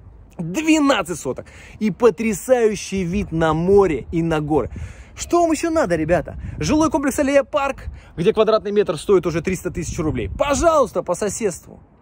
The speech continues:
Гранд Каньон, пожалуйста, по соседству. Каравелла Португалия, пожалуйста, по соседству. Адажио апарт-отель, где квадратный метр уже перевалил за шестьсот тысяч за квадрат.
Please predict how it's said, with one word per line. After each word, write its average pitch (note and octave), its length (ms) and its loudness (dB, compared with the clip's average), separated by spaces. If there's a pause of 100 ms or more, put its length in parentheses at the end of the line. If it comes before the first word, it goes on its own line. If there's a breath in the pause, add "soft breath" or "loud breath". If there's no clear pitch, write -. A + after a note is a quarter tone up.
(140 soft breath)
Гранд B3+ 280 2
Каньон, C4+ 440 0 (180 loud breath)
пожалуйста, B3 560 0
по E3 140 -2
соседству. - 500 -8 (140 soft breath)
Каравелла D4 420 2
Португалия, B3+ 560 -2
пожалуйста, B3 720 0
по E3+ 140 -8
соседству. - 440 -10 (840 soft breath)
Адажио A3+ 880 0
апарт-отель, C#3 520 -4
где D3 220 0
квадратный G#3 480 0
метр F3+ 260 0
уже E3+ 140 -2
перевалил F#3+ 400 0
за D3 100 -6
шестьсот E3+ 400 -6
тысяч C#3+ 260 -10
за C3 120 -10
квадрат. B2 400 -6